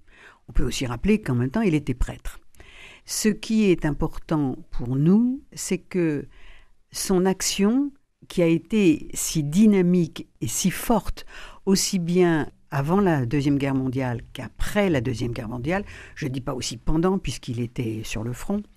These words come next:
mais elle a été aussi forte et aussi efficace que, après sa mort, certains se sont dit, « Il faut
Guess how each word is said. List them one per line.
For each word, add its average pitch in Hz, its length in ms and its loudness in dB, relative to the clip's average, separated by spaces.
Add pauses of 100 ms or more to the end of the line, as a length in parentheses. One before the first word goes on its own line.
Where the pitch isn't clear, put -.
(340)
mais 180 380 6 (180)
elle 170 140 2
a 208 40 6
été 220 200 4
aussi 175 260 0
forte - 520 -4 (180)
et 165 80 0
aussi 165 580 0
efficace 208 800 0 (380)
que, 185 480 6
après - 280 0
sa 165 180 2
mort, 143 420 0 (160)
certains - 400 -2
se 160 160 0
sont 135 220 -2
dit, « 175 360 -2 (400)
Il 165 160 -2
faut 220 380 0